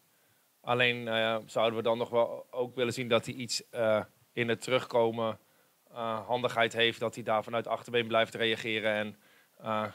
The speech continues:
zeg maar die, eh, handigheid van dat voorwaartse ook in het terugkomen,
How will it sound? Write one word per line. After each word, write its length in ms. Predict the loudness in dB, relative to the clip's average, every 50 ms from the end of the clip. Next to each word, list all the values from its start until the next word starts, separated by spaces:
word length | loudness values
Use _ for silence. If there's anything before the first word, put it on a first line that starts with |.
| -14 _ _
zeg 220 | _ -4 -4 -4
maar 260 | -2 -4 -4 -4 -4 -6
die, 340 | -12 -12 -12 -8 -4 -2
eh, 80 | -2 0
handigheid 560 | 0 -2 -4 -4 -6 0 0 0 0 0 -4
van 220 | -4 -4 -4 -2 0
dat 200 | -2 -4 -4 -4
voorwaartse 580 | -6 -2 -2 2 4 4 4 4 2 -2 -6
ook 160 | -6 -6 -6
in 80 | -6 -10
het 100 | -10 -10
terugkomen, 680 | -6 -6 -6 -6 -2 2 2 4 4 2 -2 -8 -12